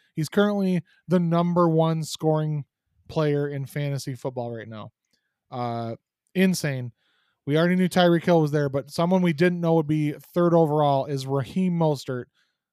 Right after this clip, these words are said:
Like I said, traded him in a package to get A J Brown. Thank God A J Brown's still that dude.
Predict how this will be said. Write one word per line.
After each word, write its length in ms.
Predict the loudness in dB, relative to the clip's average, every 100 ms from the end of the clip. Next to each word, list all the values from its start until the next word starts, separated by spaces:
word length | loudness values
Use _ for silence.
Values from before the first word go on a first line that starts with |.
| _
Like 160 | -10 -8
I 60 |
said, 340 | -4 0 2 0 -6 _ _ _ _ _ _ _ _
traded 320 | -4 -2 -2
him 120 | -4
in 60 | -2
a 40 |
package 380 | -2 -4 -6 -8
to 60 |
get 120 | -6 -6
A 100 | -4
J 140 | -2
Brown. 380 | -2 -2 -2 -4 _ _ _ _ _
Thank 200 | -4 0
God 180 | 0 2
A 100 | 0
J 140 | -2
Brown's 320 | -2 -2 -4
still 200 | -2 0
that 200 | 0 -2
dude. 280 | 0 0